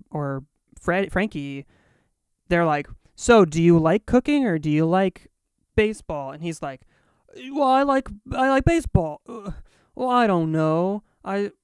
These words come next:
I, I don't know." It's like, <laughs> I don't know. It's so, it's so clear that, like, he, he does at one point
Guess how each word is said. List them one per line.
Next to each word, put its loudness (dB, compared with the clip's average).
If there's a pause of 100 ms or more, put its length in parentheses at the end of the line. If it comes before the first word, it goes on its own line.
(100)
I, -10 (300)
I -4
don't -4
know." -4 (340)
It's -16
like, -12 (520)
<laughs> -20
I -6
don't -4
know. -2
It's -4
so, -4 (340)
it's -6
so -2
clear -2
that, -6
like, -10
he, -6
he -6
does -2
at -4
one -4
point -6